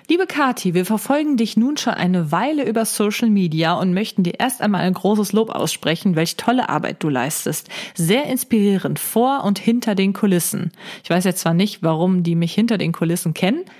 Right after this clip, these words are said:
aber gut. Ähm, naja, es geht hier auf jeden Fall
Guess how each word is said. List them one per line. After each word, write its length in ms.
aber 160
gut. 320
Ähm, 640
naja, 260
es 120
geht 160
hier 180
auf 120
jeden 240
Fall 520